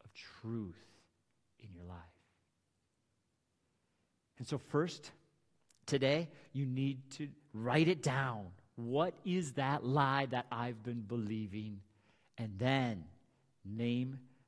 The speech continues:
the truth that demolishes the stronghold. Now that you have that stronghold, now that you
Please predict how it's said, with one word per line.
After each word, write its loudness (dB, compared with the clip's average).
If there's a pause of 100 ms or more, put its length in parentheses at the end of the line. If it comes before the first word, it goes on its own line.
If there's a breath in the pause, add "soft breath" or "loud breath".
the -4
truth -6 (600 soft breath)
that -8
demolishes -12
the -18
stronghold. -16 (1160)
Now -2
that -4
you -2
have 0
that -6
stronghold, -6
now 0
that -4
you -6